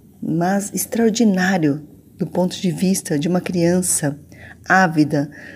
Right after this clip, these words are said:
por encontrar sentidos por trás dos lugares e objetos comuns. O lugar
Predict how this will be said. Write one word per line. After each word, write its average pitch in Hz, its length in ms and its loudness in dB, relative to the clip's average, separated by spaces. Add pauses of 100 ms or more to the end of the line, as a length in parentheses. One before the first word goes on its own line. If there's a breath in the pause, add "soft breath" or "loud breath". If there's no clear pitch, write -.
(120 loud breath)
por 202 140 6
encontrar 180 600 2
sentidos 208 880 2
por 165 220 -2
trás 165 420 0 (520)
dos 160 160 -6
lugares 160 460 2
e 160 40 2
objetos 147 500 0
comuns. 147 760 0 (960 loud breath)
O 180 60 0
lugar 196 680 4